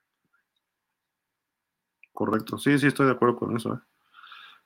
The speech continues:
Roger Kravitz, "Una vez más, malas marcaciones contra Miami Dolphins, en especial la supercaptura de Phillips". Uf. Y otra más, "Herbert le doy un ocho punto cinco, a Tua le doy un abrazo porque es nuestro mariscal,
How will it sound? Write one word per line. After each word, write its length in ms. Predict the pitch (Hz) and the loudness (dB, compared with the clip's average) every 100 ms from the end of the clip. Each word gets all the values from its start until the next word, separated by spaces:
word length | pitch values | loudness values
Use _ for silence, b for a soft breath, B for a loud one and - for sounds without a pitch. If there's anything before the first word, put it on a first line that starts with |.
| _ _ - | _ _ 6
Roger 260 | 123 123 | 8 8
Kravitz, 340 | 123 123 120 117 | 8 8 8 6
"Una 140 | 147 | 8
vez 160 | 135 135 | 8 8
más, 520 | 143 156 - - - | 6 6 2 -4 0
malas 260 | 123 131 135 | 4 4 6
marcaciones 540 | 127 110 107 131 131 | 4 4 4 6 4
contra 300 | - 113 110 | 4 2 4
Miami 260 | 110 123 127 | 4 4 4
Dolphins, 360 | 117 117 113 107 | 6 6 4 0
en 80 | 104 | -2
especial 380 | - 110 127 | -2 4 6
la 80 | 135 | 6
supercaptura 680 | 120 117 107 - 104 127 131 | 4 2 2 2 2 6 6
de 80 | 107 | 6
Phillips". 400 | - 120 113 - | 6 6 4 4
Uf. 240 | 123 - - b b _ - | 2 2 -12 b b _ 4
Y 100 | 117 | 6
otra 220 | 123 123 | 8 8
más, 280 | 113 110 120 | 8 6 8
"Herbert 280 | 131 139 127 | 6 8 6
le 100 | 117 | 6
doy 160 | 127 | 6
un 80 | 127 | 6
ocho 240 | 127 113 | 2 0
punto 260 | 113 127 110 | 0 2 2
cinco, 300 | 110 117 117 | 2 2 2
a 100 | 110 | 4
Tua 200 | 127 135 | 6 8
le 80 | 123 | 8
doy 120 | 123 | 6
un 120 | 127 | 6
abrazo 440 | 113 113 127 - 143 | 6 6 6 2 -2
porque 280 | 110 - | -2 0
es 100 | 117 | 0
nuestro 240 | 123 120 113 | 0 0 0
mariscal, 500 | 104 92 - 113 | 0 2 4 4